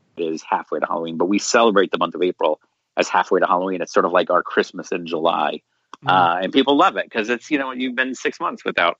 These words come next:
Speaker 1: Halloween, and who can go that long without Halloween? Halloween should be
Speaker 2: Mm-hmm.
Speaker 1: twice a year.
Speaker 2: Now,
Speaker 1: So,
Speaker 2: will, will,
Speaker 1: we do
Speaker 2: uh,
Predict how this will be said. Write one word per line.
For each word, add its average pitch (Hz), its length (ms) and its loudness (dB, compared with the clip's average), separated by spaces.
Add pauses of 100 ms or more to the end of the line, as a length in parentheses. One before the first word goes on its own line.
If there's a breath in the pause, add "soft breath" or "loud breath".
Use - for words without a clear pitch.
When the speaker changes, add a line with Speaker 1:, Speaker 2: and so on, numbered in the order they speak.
(140)
Speaker 1:
Halloween, 120 520 0
and 85 260 -8
who 120 140 2
can 127 160 -2
go 135 140 6
that 95 180 2
long 76 160 -2
without 76 240 -6
Halloween? 76 420 -4
Halloween 110 260 2
should 127 120 -8
be 123 60 0
Speaker 2:
Mm-hmm. 151 60 -6
Speaker 1:
twice 127 200 2
a 143 40 -2
year. 123 180 -4 (920)
Speaker 2:
Now, 151 160 2
Speaker 1:
So, 165 60 0
Speaker 2:
will, 165 300 0
will, 165 180 -4
Speaker 1:
we 165 60 -2
do - 40 2
Speaker 2:
uh, 151 120 0